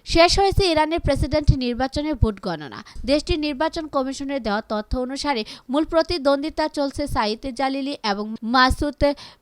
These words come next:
পেজেশেকিয়ানের মধ্যে। তবে এই নির্বাচনে কোনো প্রার্থী পঞ্চাশ ভাগের বেশি ভোট না পাওয়ায় শীর্ষ দুই প্রার্থীর মধ্যে আগামী পাঁচই জুলাই ফিরতি লড়াই হবে। এক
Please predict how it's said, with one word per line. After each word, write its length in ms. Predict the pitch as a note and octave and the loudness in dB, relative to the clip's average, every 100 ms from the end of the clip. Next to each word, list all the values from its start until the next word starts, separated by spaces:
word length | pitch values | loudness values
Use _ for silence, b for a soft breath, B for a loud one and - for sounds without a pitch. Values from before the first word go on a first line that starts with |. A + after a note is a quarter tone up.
| - | 2
পেজেশেকিয়ানের 1000 | D#4 D#4 F4 - E4+ D#4 D4 C#4+ C#4 C#4 A3+ | 4 4 4 2 2 2 4 4 4 0 0
মধ্যে। 300 | D#3+ - G#2 B B - | -2 -6 -14 B B 6
তবে 260 | D#4 D#4+ F4 F#4+ | 10 10 8 2
এই 60 | D4+ | 2
নির্বাচনে 480 | D4 C#4+ E4+ F4 F4 F4 C#4+ | 0 2 0 0 -2 -2 -2
কোনো 140 | C4+ - | -2 2
প্রার্থী 340 | C4 B3+ - C#4+ C4+ | 2 4 2 0 -2
পঞ্চাশ 320 | A#3 A3+ C#4 B3+ | -4 -2 -4 -2
ভাগের 240 | C4 C4+ A#3 G3+ | -2 -2 -4 -4
বেশি 220 | G#3 C4 G#3 | -4 -6 -4
ভোট 180 | A#3 B3 B3 | -6 -4 -2
না 80 | A3 A3+ | -2 0
পাওয়ায় 260 | - B3 A#3 B - | 2 2 2 B 0
শীর্ষ 260 | E4+ E4+ - F#4 A#3 | 2 2 2 2 2
দুই 140 | C4 D4+ - | 0 2 2
প্রার্থীর 340 | B3 - C#4 C4+ | 2 4 2 0
মধ্যে 220 | B3 G#3+ - A3 | -4 -4 -2 -2
আগামী 260 | A#3 B3+ B3+ | -2 -6 -2
পাঁচই 280 | A3+ G#3+ G#3+ A3+ | 0 0 -2 -2
জুলাই 220 | C4 A#3 B B | -2 -4 B B
ফিরতি 360 | - D4+ - D4+ C#4 | -4 -4 -4 -2 0
লড়াই 300 | C4 B3+ C4 - | 2 2 0 -2
হবে। 280 | G3+ D#3 - - B B | -4 -6 -8 -16 B B
এক 60 | - | -8